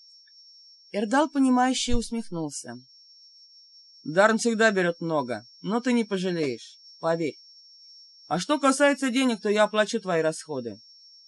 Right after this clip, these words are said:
Все две сотни. И это только за Кахара, не считая всего, что ты мне тут притащил.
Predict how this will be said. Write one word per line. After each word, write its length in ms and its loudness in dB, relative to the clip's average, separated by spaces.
Все 220 2
две 180 0
сотни. 480 -4
И 100 2
это 240 4
только 280 0
за 120 -2
Кахара, 640 0
не 140 0
считая 460 4
всего, 380 -2
что 140 -6
ты 120 -6
мне 120 0
тут 160 -8
притащил. 600 -4